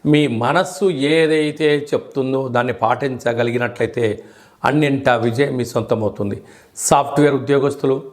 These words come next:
హార్డ్‌వేర్ ఉద్యోగస్తులు, సినిమా రంగంలో ఉండబడిన వారు, ప్రచురణ రంగం, ఎల-, ఎలక్ట్రానిక్ మీడియా, ప్రింట్ మీడియా,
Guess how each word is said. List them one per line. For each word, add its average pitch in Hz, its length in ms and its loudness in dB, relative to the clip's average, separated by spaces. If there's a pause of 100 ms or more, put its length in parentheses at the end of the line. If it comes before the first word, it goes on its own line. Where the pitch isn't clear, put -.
హార్డ్‌వేర్ 143 420 2
ఉద్యోగస్తులు, 139 880 -2 (320)
సినిమా 151 340 4
రంగంలో 143 460 2
ఉండబడిన 135 360 0
వారు, 135 340 0 (480)
ప్రచురణ 151 420 4
రంగం, 135 380 -4
ఎల-, 143 120 -4
ఎలక్ట్రానిక్ 143 680 0
మీడియా, 139 360 -2 (220)
ప్రింట్ 135 220 0
మీడియా, 139 420 2